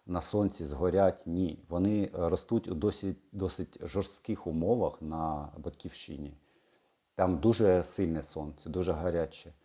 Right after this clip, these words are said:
І дощить, і, е, тому не треба боятися, це не фаленопсис, не треба його висушувати. Воно не повинно бути сухим. Про полив я розкажу згодом у наступних відео.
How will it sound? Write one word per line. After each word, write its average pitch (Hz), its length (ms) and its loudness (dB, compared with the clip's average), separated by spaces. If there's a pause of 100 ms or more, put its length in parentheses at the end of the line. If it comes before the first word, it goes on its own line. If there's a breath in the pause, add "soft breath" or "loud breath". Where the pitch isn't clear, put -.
(560 soft breath)
І 92 460 4 (100)
дощить, - 920 -2 (160)
і, 85 360 -2
е, 82 380 2 (280)
тому 101 380 2
не 101 100 2
треба 117 280 6
боятися, 98 600 2
це - 140 -8
не 85 100 -2
фаленопсис, 101 800 -2
не 82 100 -8
треба 101 360 0
його 87 260 2
висушувати. - 880 -12
Воно 87 420 -2
не 85 100 -2
повинно 98 380 2
бути 76 240 -6
сухим. - 360 -20 (760 soft breath)
Про - 120 0
полив 113 340 6
я 95 280 8
розкажу 107 520 0 (1000)
згодом 87 560 -2 (160)
у 95 80 -8
наступних 87 480 -8
відео. 123 340 0